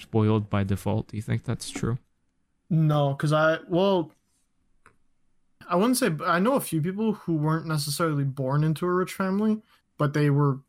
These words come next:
Speaker 2: rich from, like, a younger age. And, like, I've obviously seen some people who are, like, fucked up and, like, they'll just fucking, like, uh, try and snatch all the money their parents have 'cause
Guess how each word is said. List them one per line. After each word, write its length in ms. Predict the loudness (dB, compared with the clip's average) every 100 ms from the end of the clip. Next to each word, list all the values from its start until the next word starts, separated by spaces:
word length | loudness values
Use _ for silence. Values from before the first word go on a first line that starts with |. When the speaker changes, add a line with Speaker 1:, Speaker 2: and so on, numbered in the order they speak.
| _
Speaker 2:
rich 280 | 0 0 0
from, 180 | 0 0
like, 140 | 0 0
a 40 |
younger 340 | 0 0 0
age. 380 | 0 0 -2 -6 _ _ _ _ _ _ _
And, 580 | 0 4 4 4 2 -2 -6 -6 -2
like, 240 | 0 2
I've 140 | 0 2
obviously 400 | 2 2 2 0
seen 260 | 2 0
some 180 | 2 0
people 260 | 0 -2 -2
who 100 | 0
are, 120 | 0
like, 180 | -2 -8
fucked 280 | -4 -4 -2
up 160 | -6 -6 _
and, 180 | -8 -6
like, 180 | -8 -14 _ _ _ _ _ _ _
they'll 100 | -4
just 140 | -2
fucking, 320 | -2 -2 -2 -4
like, 240 | -6 -12 -12
uh, 240 | -12 -14 -18 _ _ _ _
try 140 | -2 0
and 100 | 0
snatch 300 | 0 0 -2
all 100 | -2
the 60 |
money 200 | 0 0
their 100 | -2
parents 280 | -4 -4 -2
have 180 | -4 -4
'cause 260 | -4 -4